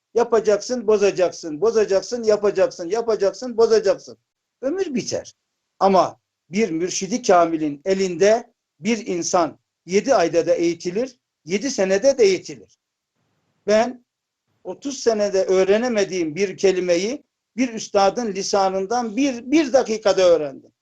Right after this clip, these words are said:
Dedim ki, "Ya efendim ben bunu otuz sene araştırdım ama siz bir dakikada bana öğretiyorsunuz." Dedi ki, "Sen eziyet çekmeyesin diye o otuz seneyi ben yaşadım." dedi.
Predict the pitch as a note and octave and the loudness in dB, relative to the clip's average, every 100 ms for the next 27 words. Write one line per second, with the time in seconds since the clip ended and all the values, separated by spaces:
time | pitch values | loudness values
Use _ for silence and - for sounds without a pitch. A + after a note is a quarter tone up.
0 | _ _ _ _ _ _ _ _ - E3+ | _ _ _ _ _ _ _ _ -10 -8
1 | G#3+ G3+ F3+ F3 E3 F3 G3+ G3 D3+ E3 | -8 -2 0 0 -2 -4 -6 -6 0 0
2 | F3 D#3 F#3 - D3+ C4 A#3 G3+ F#3 E3 | 0 -2 -6 -6 -8 -8 -2 0 2 4
3 | E3 D3+ - E3 D#3 B3+ _ _ _ - | 2 0 -6 -6 -4 -4 _ _ _ -8
4 | E3 G3 - G#3 G3 C#4 B3 A3+ G#3+ G3+ | -4 -2 -4 -6 -2 0 2 2 2 4
5 | F#3 F#3 F3 E3 D#3+ D#3+ D3+ B2+ A#2 - | 4 4 4 4 2 -4 -10 -10 -18 -20
6 | _ _ _ _ - F3 G3 A#3+ F#3+ G3+ | _ _ _ _ -2 0 0 -4 -2 0
7 | G3 F#3 F3 F3+ E3+ - G3 F3 E3+ D#3 | 0 -2 0 0 0 -2 -4 -2 -2 0
8 | D#3 E3+ G#3+ E3 F#3+ F3+ D3+ A3+ - D#3+ | -2 0 2 2 -2 -4 -10 -8 -4 -2
9 | D3+ C#3 F3 F3 C3 - G#2+ F2+ F2 - | -4 -2 -2 -2 -4 -8 -14 -16 -20 -20